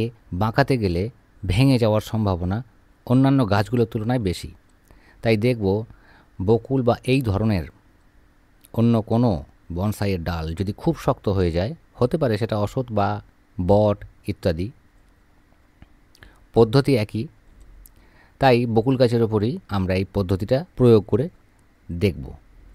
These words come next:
এই ধরনের শক্ত ডাল বাঁকানোর সঠিক সময় actually বর্ষাকাল, কারণ এই সময়ে বাতাসে ময়েশ্চার বেশি থাকে, মাঝে মধ্যেই বৃষ্টি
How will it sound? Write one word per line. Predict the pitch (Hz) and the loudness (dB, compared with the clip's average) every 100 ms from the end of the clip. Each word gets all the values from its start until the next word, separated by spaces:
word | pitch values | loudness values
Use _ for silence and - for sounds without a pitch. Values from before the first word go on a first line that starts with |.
| - - _ _ _ _ _ _ _ _ | -20 -20 _ _ _ _ _ _ _ _
এই | 139 | 0
ধরনের | 156 180 180 180 | 2 4 2 0
শক্ত | - 110 - 113 | -2 -2 0 0
ডাল | 104 98 104 147 _ _ _ _ _ | 2 2 0 -4 _ _ _ _ _
বাঁকানোর | 95 104 104 127 123 123 _ _ _ _ _ _ | -4 -4 0 0 0 -2 _ _ _ _ _ _
সঠিক | - 120 139 - | -4 -4 -4 -10
সময় | - 123 160 160 120 | -2 0 0 -4 -6
actually | - - 92 95 175 - _ _ _ _ _ _ _ _ | -6 -2 0 -2 -6 -12 _ _ _ _ _ _ _ _
বর্ষাকাল, | 110 117 - 92 82 101 165 _ _ _ _ _ _ | 2 2 0 -4 -2 -4 -6 _ _ _ _ _ _
কারণ | - 107 - | -2 -2 -2
এই | 139 | -4
সময়ে | 139 151 151 117 | -2 0 0 2
বাতাসে | 101 - 117 | 0 0 0
ময়েশ্চার | 95 95 - 87 | 0 -2 -2 -4
বেশি | 87 127 | -2 0
থাকে, | 95 95 120 - - - - - - - - - - - _ _ _ _ _ _ _ - - - _ | -2 -2 -8 -12 -20 -20 -20 -20 -20 -20 -20 -20 -20 -20 _ _ _ _ _ _ _ -20 -20 -20 _
মাঝে | 107 113 135 | -2 2 2
মধ্যেই | 135 123 123 127 | 2 2 0 0
বৃষ্টি | 107 104 - | -2 -4 -2